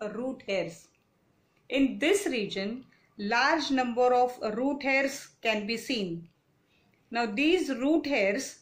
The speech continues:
these are short-lived. Short-lived, or we can also call it as ephemeral. Ephemeral means these are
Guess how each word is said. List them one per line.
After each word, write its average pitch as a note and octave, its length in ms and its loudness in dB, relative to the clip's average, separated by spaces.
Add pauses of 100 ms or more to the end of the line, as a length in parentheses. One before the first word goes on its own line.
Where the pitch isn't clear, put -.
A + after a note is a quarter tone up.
these A#3+ 320 -2
are C4 300 2 (160)
short-lived. C#4 960 0 (680)
Short-lived, B3+ 720 0 (280)
or A3+ 300 2
we A#3 140 -4
can A#3+ 240 0
also B3 420 2
call B3 200 2
it A3 160 -2
as C#4 360 0 (180)
ephemeral. A3 680 2 (240)
Ephemeral B3+ 540 0
means D#4 400 0
these A3+ 280 -6
are D4+ 180 0